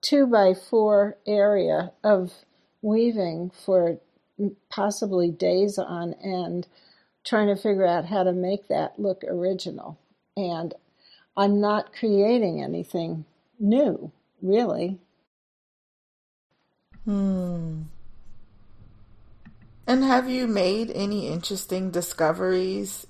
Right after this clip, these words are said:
Speaker 2: in your rug weaving process? Like, have you come across a rug to restore and seen something and was like, "Oh my goodness, this is amazing," or just anything you've never seen before?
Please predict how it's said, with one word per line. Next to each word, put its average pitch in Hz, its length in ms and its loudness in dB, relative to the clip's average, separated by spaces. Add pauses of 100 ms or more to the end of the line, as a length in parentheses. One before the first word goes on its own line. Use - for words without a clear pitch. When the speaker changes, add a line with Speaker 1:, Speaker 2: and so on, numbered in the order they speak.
Speaker 2:
in 175 300 -4
your 160 720 0
rug 160 400 2
weaving 170 400 -4
process? 170 640 -2
Like, 151 240 0
have 170 180 0
you 185 80 -2
come 170 240 -2
across 160 640 0
a 160 180 2
rug 160 440 2
to 170 120 -2
restore 156 800 0
and 156 420 -8
seen 185 380 0
something 160 640 -4
and 147 160 -8
was 165 180 -6
like, 147 200 -2
"Oh 214 100 0
my 247 140 0
goodness, 240 440 0
this 196 140 -6
is 208 160 -6
amazing," 196 720 -4
or 156 160 -2
just 190 240 -2
anything 180 380 -2
you've 170 160 -8
never 160 260 -4
seen 165 300 -8
before? 226 500 -4